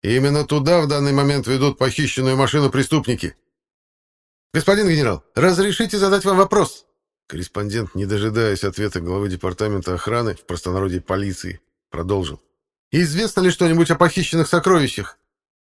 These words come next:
Что забрали грабители, прежде чем сбежать? Они захватили легендарный браслет Атлантиды? Или, быть может, перстень Нармера, первого фараона Египта? Или какой-то другой экземпляр удивительной коллекции?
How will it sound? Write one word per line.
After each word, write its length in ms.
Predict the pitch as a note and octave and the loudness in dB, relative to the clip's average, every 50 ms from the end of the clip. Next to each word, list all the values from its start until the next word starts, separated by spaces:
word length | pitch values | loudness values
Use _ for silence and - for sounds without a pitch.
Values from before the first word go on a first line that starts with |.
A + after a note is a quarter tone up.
| _ | _
Что 240 | - - - F3 F#3 | -8 -4 0 0 2
забрали 360 | E3 F#3 F3+ F3 G3 F#3+ E3+ | 4 4 4 4 4 2 4
грабители, 460 | D#3+ E3+ F3+ F3+ F#3+ F3+ - D3 C3 C3+ | 4 4 4 2 2 0 0 0 0 0
прежде 300 | - E3+ F3+ E3 D#3+ - | 0 0 0 0 0 2
чем 140 | F3 E3+ | 2 2
сбежать? 460 | D#3 C#3+ F3 F3 F3 E3+ C3+ - - _ _ _ _ _ _ _ _ _ _ - | 2 2 2 4 4 4 2 0 -4 _ _ _ _ _ _ _ _ _ _ -2
Они 240 | C3 C#3 E3+ F#3 F3+ | 2 2 4 4 2
захватили 540 | E3+ E3 - F#3+ F3+ F3 - A#3 A3 G3+ F#3+ | 2 2 4 2 2 2 2 0 2 2 2
легендарный 540 | F#3 G3 E3+ F#3+ F#3 F#3 G3 F3 E3 F3 | 2 2 2 2 4 4 4 4 4 2
браслет 380 | E3 E3+ F3 E3 - G3 F3 E3 | 2 4 2 2 2 0 0 0
Атлантиды? 600 | E3+ - F3+ F#3 F3 - G3+ F3+ B2+ A2+ - - _ _ _ _ _ _ _ _ _ _ _ _ - | 0 2 2 2 2 0 -2 -2 -2 -4 -6 -8 _ _ _ _ _ _ _ _ _ _ _ _ 0
Или, 160 | C#3+ D#3+ F3+ | 0 2 4
быть 160 | E3+ F#3+ - | 4 2 4
может, 320 | F#3 G3 F#3+ F3+ F3+ - - | 4 4 4 4 2 2 2
перстень 340 | G3 G3 F3 - F3+ F3 | 2 2 2 0 0 2
Нармера, 540 | E3 E3 E3 D#3 F#3 G3 G3+ F#3+ F3 - - _ _ _ _ - | 2 2 2 4 4 4 4 2 0 0 -4 _ _ _ _ -2
первого 360 | F3+ F3 E3+ F3 F3 F3+ E3+ | 2 4 6 6 6 6 6
фараона 360 | - F3+ F3+ F#3 F#3+ F#3 F3 | 6 6 6 6 6 6 4
Египта? 580 | E3+ F3 E3+ D#3 F3+ F3+ C#3+ - E3+ D#3 - - _ _ _ _ _ _ _ _ _ _ | 2 2 0 0 -2 -2 -2 -2 -4 -4 -4 -8 _ _ _ _ _ _ _ _ _ _
Или 180 | - C#3 D#3 D#3+ | 0 0 2 4
какой-то 380 | - F#3+ F3 F#3+ F#3+ F3+ F#3+ F3+ | 4 4 6 6 4 4 4 4
другой 340 | E3+ E3+ D#3+ G#3 A3 A3 | 4 4 4 4 4 2
экземпляр 360 | G3+ E3+ F3+ E3+ - F3+ F3 E3 | 0 -2 -4 -2 2 2 4 4
удивительной 480 | E3 D3+ F3+ G3 F3+ - F3+ D#3+ D3+ | 4 2 2 2 2 2 0 2 2
коллекции? 560 | C#3 F3+ F#3 F3+ E3 - - C#3 A#2 F#2+ - | 4 4 4 4 2 0 -2 -6 -6 -6 -8